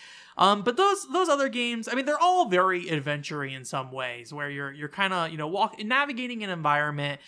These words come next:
and then having these, these series of dialogues with characters. But a lot of Sing's later stuff after Trace Memory definitely felt more dialogue intensive. Um, I think it pr-,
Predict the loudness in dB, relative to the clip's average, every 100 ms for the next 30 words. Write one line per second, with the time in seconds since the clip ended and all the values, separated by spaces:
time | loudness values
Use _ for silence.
0 | -20 -12 -6 -4 -4 -2 -4 -4 -8 -10
1 | -10 -8 -8 -6 0 0 0 0 2 2
2 | 0 0 -2 -4 -10 -14 -6 -6 -6 -8
3 | -10 0 0 0 -8 -18 -6 4 6 6
4 | 2 -2 -4 -2 0 -2 0 -2 2 0
5 | -2 -4 -4 -2 -4 -2 -4 -4 -4 -4
6 | -4 -6 -2 -4 -2 -4 -2 0 0 0
7 | -2 -4 -8 -8 -6 -6 -6 -8 -6 -2
8 | -2 -4 -8 -6 -4 -4 -8 -10